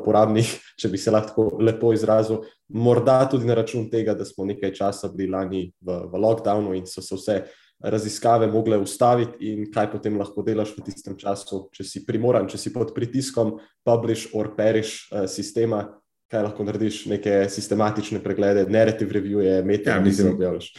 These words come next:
Speaker 2: saj
Speaker 1: Brez veze, ja.
Speaker 2: Ja, ampak nekako to vse ni izgovor, da narediš
Speaker 1: Ne,
Speaker 2: brezvezno,
Speaker 1: ne.
Speaker 2: saj še zmeraj lahko narediš kakovostno.
Speaker 1: Ne, ne, absolutno ne, absolutno ne. Iščem samo neko, ehm, neko razlago, zakaj je bila taka porast v tem, eh, v tej,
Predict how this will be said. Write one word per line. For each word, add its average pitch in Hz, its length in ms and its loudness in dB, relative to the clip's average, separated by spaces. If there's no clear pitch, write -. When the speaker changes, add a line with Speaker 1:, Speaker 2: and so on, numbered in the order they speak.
Speaker 2:
saj 117 160 2
Speaker 1:
Brez 107 180 6
veze, 95 220 2
ja. 90 140 -4
Speaker 2:
Ja, 113 160 2
ampak 98 340 -2
nekako 98 400 0
to 104 160 2
vse 90 220 2
ni 101 160 8
izgovor, 92 340 2
da 85 120 -4
narediš 87 260 -4
Speaker 1:
Ne, 82 80 -4
Speaker 2:
brezvezno, 92 400 6
Speaker 1:
ne. 87 80 4
Speaker 2:
saj 101 160 2
še 107 180 2
zmeraj 113 280 6
lahko 101 180 4
narediš 107 320 2
kakovostno. 101 600 -2
Speaker 1:
Ne, 165 240 4
ne, 110 160 6
absolutno 107 480 2
ne, 87 160 -2
absolutno 95 480 -2
ne. 95 80 4
Iščem 139 260 6
samo 120 240 2
neko, 113 300 4
ehm, 87 340 -2
neko 120 240 4
razlago, 120 560 4
zakaj 104 380 0
je 90 80 -4
bila 98 100 -4
taka 95 240 -4
porast 95 480 -2
v - 80 -16
tem, 87 160 -10
eh, - 180 -6
v 98 160 -8
tej, 98 160 -2